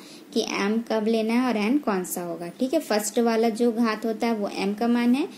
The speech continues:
second वाला जो घात होता है वो एन का मान होता है। ठीक है, आधार तो आपका सेम है, तो इस तरह से मान रखेंगे। तो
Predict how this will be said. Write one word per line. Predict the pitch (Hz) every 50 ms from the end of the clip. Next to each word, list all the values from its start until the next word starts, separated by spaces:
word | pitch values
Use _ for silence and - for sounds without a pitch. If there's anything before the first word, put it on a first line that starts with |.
| - - - -
second | - - 233 220 226 247 233 226
वाला | 220 220 220 214
जो | 208 220 214
घात | 220 220 202 190 196 208
होता | 196 196 - 196
है | 214
वो | 220 254 339 - - -
एन | 233 233 208 196
का | 202 - 170 165
मान | 165 165 170 170 170
होता | 165 - - -
है। | 170 170 170 - -
ठीक | 302 294 -
है, | 285
आधार | - 190 190 - 233 208 175 180
तो | - 233
आपका | 226 202 208 - 285 339
सेम | - - 214 185
है, | 175 170 170 170 - - - - - - - - - - -
तो | -
इस | 220 233 -
तरह | 247 226 226
से | 226 262 240
मान | 226 214 202 202 196
रखेंगे। | 214 214 - 240 233 240 247 320 453 - - - - - - - - - - - - - - - - - - -
तो | - 208